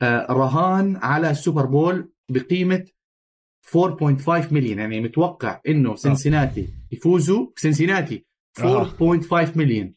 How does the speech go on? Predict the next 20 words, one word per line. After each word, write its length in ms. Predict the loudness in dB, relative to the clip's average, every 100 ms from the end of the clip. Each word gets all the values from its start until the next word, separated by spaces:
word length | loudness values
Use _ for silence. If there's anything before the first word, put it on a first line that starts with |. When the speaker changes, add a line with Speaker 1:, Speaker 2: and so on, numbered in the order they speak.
| -6
Speaker 1:
وبهاي 340 | 0 2 4
Speaker 2:
آه. 40 |
Speaker 1:
المباراة 640 | 2 2 2 2 0 0 -2
مكتوب 540 | -2 -2 0 2 0 -4 -10 -10 -8 -2
إنه 220 | 0 2
سينسيناتي 760 | 2 0 0 0 0 0 -2 0 0
are 140 | 0
plus 520 | 0 0 0 -2 -4
one 120 | -2
seventy. 460 | -2 0 0 0 -2
وعم 240 | 0 2
بقرأ 280 | 2 2 0
قدامي، 380 | 0 0 0 0
معلش 320 | 0 -2 -2
موسى، 180 | -2 -2
خليني 280 | 0 2 0
أشرح 260 | -2 -2
لك. 260 | -2 -4 -6 -2
بقول 160 | 0
لك 200 | 0 -2